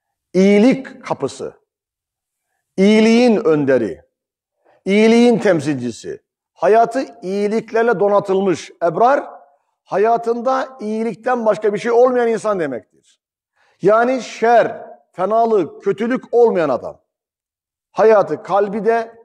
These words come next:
iyi duygularla dolu. Hayatı iyi amellerle dolu olan bir kul. "İnnel ebrara lefî naîm." Allah'ın nimetler içerisindedir. "Ve innel füccâra lefî cehîm."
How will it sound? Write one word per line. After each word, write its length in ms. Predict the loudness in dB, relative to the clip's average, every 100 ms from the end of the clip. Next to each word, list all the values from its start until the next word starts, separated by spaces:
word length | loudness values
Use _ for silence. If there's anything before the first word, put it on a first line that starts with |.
| _
iyi 220 | -10 -6
duygularla 600 | -4 -4 -2 0 0 -2
dolu. 340 | -4 -10 -14 _ _ _ _ _ _
Hayatı 520 | -2 2 2 0 -6 -6
iyi 280 | -10 -6 -4
amellerle 680 | -4 -2 -2 0 0 0 -2
dolu 200 | -6 -6
olan 280 | -6 -8 -10
bir 180 | -12 -10
kul. 280 | -6 -6 -6 _ _ _ _ _
"İnnel 320 | 0 2 2
ebrara 420 | 2 2 2 2
lefî 320 | 0 -4 -6
naîm." 400 | -4 -4 -8 -12 _
Allah'ın 420 | -6 -2 -2 -2
nimetler 400 | -4 -4 -6 -8
içerisindedir. 640 | -8 -12 -14 -20 -20 _ _ _ -20 -6 2
"Ve 140 | 4
innel 340 | 4 2 0
füccâra 800 | 0 -6 0 4 4 2 -2 -4
lefî 320 | -8 -6 -10 -10
cehîm." 680 | -14 -14 -18 -18 -20 _